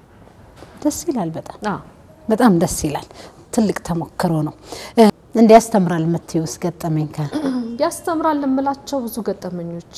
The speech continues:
Speaker 1: አንዱ።
Speaker 2: ይኖራሉ። እንደው ከብዙ ገጠመኞች ውስጥ አንዱ፣ እም፣ አንድ ጊዜ ጉንችሬ የሚባል አገር ሄድን።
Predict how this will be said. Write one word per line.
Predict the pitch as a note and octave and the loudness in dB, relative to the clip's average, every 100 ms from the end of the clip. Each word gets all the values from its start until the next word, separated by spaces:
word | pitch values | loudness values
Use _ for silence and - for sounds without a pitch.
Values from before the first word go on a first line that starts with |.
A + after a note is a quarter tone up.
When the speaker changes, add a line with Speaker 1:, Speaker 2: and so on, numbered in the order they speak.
| - | -2
Speaker 1:
አንዱ። | G3 G3+ E3+ D#3+ | 4 4 4 -2
Speaker 2:
ይኖራሉ። | D#3 - - - _ _ _ _ _ - | -8 -14 -20 -20 _ _ _ _ _ -12
እንደው | G#3 A#3+ D#4 | -6 -4 -4
ከብዙ | - A#3+ A#3+ B3 | -4 -4 -4 -4
ገጠመኞች | G#3+ G#3+ F#3+ F#3+ F#3 F#3+ F#3+ - | -4 -6 -8 -6 -6 -8 -12 -12
ውስጥ | G3 - - - E3+ - _ _ _ | -10 -10 -10 -12 -12 -14 _ _ _
አንዱ፣ | G3 G#3+ F#3 A3 F4 _ _ - _ _ _ _ _ _ _ _ _ _ _ - | -6 -6 -4 -8 -10 _ _ -20 _ _ _ _ _ _ _ _ _ _ _ -10
እም፣ | F#3 F3+ D#3+ E3+ E3 E3 _ _ _ _ - - | -8 -8 -8 -14 -18 -20 _ _ _ _ -18 -4
አንድ | A#3 D#4+ | 0 0
ጊዜ | D#4+ E4+ | 2 2
ጉንችሬ | G#3 A3+ A3 A#3+ A3 | 4 2 2 2 2
የሚባል | G3+ F3+ E3 F3 E3 | 2 -2 -6 -8 -8
አገር | E3 D#3+ D#3+ E3+ D#3+ | -12 -12 -16 -18 -20
ሄድን። | - F#3+ - - | -8 -8 -8 -20